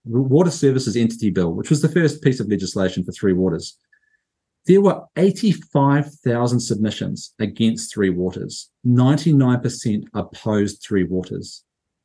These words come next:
Despite that, it still went ahead. I've gone and dug up more data that showed over the last twelve years, our water quality, drinking water quality out of our taps has not decreased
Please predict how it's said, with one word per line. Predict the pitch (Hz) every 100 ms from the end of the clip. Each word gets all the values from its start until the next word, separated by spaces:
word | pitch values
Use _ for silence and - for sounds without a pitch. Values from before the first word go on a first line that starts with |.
| -
Despite | 127 - - 143 156 160
that, | 92 87 - - _ _
it | 123
still | 123 - 127
went | 117 95
ahead. | 90 95 92 _ _ _ _ _ _ _
I've | 127 160
gone | 196 160
and | 139
dug | 139 123
up | 113
more | 123 180
data | 147 101 90 95
that | 104 -
showed | 139 127 123
over | 117
the | 117
last | 123 139 180 180
twelve | - 165 139 123
years, | 113 87 123 156 - _ _ -
our | 127
water | 127 127 175
quality, | 180 - 110 95 - 95
drinking | 123 147 151 131
water | 117 113
quality | - 104 98 107
out | 113
of | 135
our | 131
taps | - 98 - - _
has | 110 101
not | 113 113 113
decreased | 120 110 - 107 95 -